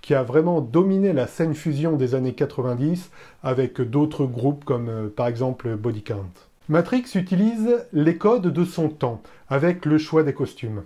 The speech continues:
En effet, les années quatre-vingt-dix voient se populariser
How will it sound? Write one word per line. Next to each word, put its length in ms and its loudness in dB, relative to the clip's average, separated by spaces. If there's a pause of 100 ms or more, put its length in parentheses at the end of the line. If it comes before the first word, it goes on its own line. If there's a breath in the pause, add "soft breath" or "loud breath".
(460 loud breath)
En 160 2
effet, 280 2
les 220 2
années 180 0
quatre-vingt-dix 840 0
voient 300 2
se 140 -6
populariser 1000 0